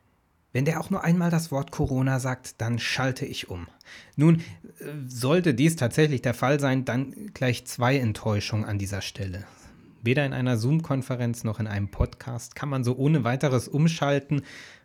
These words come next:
Und die zweite Enttäuschung, ja, ich werde heute über Corona sprechen. Ich habe überlegt, wie sich das vermeiden lässt, wie ich so über den Text sprechen kann, dass er möglichst nichts mit uns zu tun hat. Manchmal geht das ja ganz gut bei Bibeltexten,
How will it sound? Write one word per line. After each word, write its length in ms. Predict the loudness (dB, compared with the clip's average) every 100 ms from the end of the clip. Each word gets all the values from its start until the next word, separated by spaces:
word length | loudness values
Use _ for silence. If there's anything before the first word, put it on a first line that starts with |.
| _ _ -2
Und 120 | -2
die 60 | -2
zweite 360 | -2 -2 0
Enttäuschung, 480 | -4 -2 -4 0 0
ja, 220 | 0 0
ich 160 | -4 -2
werde 320 | 0 0 0
heute 260 | 0 -2 -4
über 460 | -2 -2 -2 -4
Corona 480 | -8 -6 -4 -4 -4
sprechen. 540 | -6 -8 -4 -4 -6 -20 _ _ -20 -20 -18 -6
Ich 140 | 0
habe 120 | 4 4
überlegt, 380 | 6 6 4
wie 60 | 2
sich 180 | 0 0
das 160 | -2
vermeiden 680 | 0 2 2 4 2 4 4
lässt, 300 | 4 0 -2
wie 60 | -4
ich 140 | 0
so 140 | 0
über 160 | 0 0
den 160 | 0 0
Text 340 | -2 -6 -10
sprechen 600 | -2 0 2 0 0 -2
kann, 280 | -2 -2 0
dass 220 | -2 -2
er 160 | -2 2
möglichst 1040 | 4 4 2 0 -4 -4 -4 -14 -14 -4
nichts 360 | 0 0 -2
mit 180 | -2 0
uns 280 | -2 -4 -6
zu 120 | -8
tun 260 | -6 -6 -6
hat. 200 | -12 -12
Manchmal 420 | -6 -6 -2 -4
geht 220 | -2 -2 -4
das 140 | -4
ja 100 | -6
ganz 240 | -4 -8
gut 180 | -6 -6
bei 120 | -4
Bibeltexten, 760 | -4 -2 -2 -2 -4 -4 -4